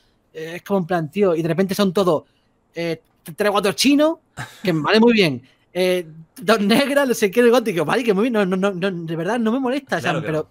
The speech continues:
Speaker 1: se nota forzado, se nota forzado.
Speaker 2: Es que el problema es que no es que
Speaker 1: Como
Speaker 2: nos moleste, a mí no me, no me molesta, eh, eh, eh, que el protagonista sea una chica lesbiana, me, me, me parece fantástico,
Speaker 1: Ujú.
Speaker 2: más
Speaker 1: Ujú.
Speaker 2: tendrían que haber.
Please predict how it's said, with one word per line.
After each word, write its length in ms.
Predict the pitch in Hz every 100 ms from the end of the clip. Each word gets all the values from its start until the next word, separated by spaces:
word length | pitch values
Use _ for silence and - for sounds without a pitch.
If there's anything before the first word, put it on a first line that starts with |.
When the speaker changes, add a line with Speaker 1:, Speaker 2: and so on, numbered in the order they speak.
| _
Speaker 1:
se 120 | - -
nota 200 | 226 285
forzado, 500 | 269 247 294 233 135
se 120 | 175
nota 160 | 185
forzado. 280 | 220 202 240
Speaker 2:
Es 60 | 214
que 40 |
el 40 | 196
problema 380 | 185 190 254 285
es 140 | 269
que 100 | 196
no 80 | 202
es 80 | 240
que 80 |
Speaker 1:
Como 120 | 233 240
Speaker 2:
nos 120 | 170
moleste, 340 | 180 233 214
a 40 | 175
mí 80 |
no 100 | 190
me, 80 | 277 - -
no 260 | 165 170 196
me 80 | 262
molesta, 360 | 165 262 - 190
eh, 100 | 147
eh, 220 | 156 131
eh, 400 | 143 151 127 127 -
que 80 | 180
el 160 | 147
protagonista 540 | 165 165 147 156 - 147
sea 180 | 156
una 140 | 139 135
chica 180 | 151 131
lesbiana, 380 | 113 120 110
me, 100 | 110
me, 160 | 120 131
me 140 | 127
parece 240 | 123 127 202
fantástico, 560 | 311 160 302 - 160 123
Speaker 1:
Ujú. 40 | - _ -
Speaker 2:
más 240 | 156 233
Speaker 1:
Ujú. 80 | 185
Speaker 2:
tendrían 340 | 196 156 135
que 60 | 135
haber. 280 | 123 113